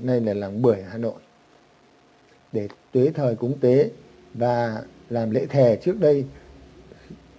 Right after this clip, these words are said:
trước khi ba vương làm phản một ngày, vua Chiêm Bao thấy có một người tự xưng là thần núi Đồng Cổ vào nói với vua về việc ba vương Vũ Đức, Đông Trinh,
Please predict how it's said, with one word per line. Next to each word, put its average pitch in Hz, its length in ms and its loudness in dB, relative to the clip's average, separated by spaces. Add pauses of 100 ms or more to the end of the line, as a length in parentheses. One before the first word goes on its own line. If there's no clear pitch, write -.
(120)
trước 170 140 -4
khi 156 140 -2
ba 135 200 4
vương 139 360 4
làm 107 200 0
phản 95 280 -6
một 117 140 -6
ngày, 123 220 -2
vua 131 180 2
Chiêm 143 240 -2
Bao 143 220 2
thấy 120 100 -4
có 151 120 -8
một 135 200 -8
người 117 200 2
tự 113 200 -2
xưng 147 300 -2
là 117 100 4
thần 117 260 -2
núi 127 240 0
Đồng 123 260 2
Cổ 104 300 2
vào 113 220 -4
nói 117 160 -2
với 151 120 0
vua 147 260 4
về 123 180 2
việc 107 320 0
ba 143 180 -4
vương 139 320 -2
Vũ 156 180 -6
Đức, 190 220 -2
Đông 139 280 0
Trinh, 147 300 0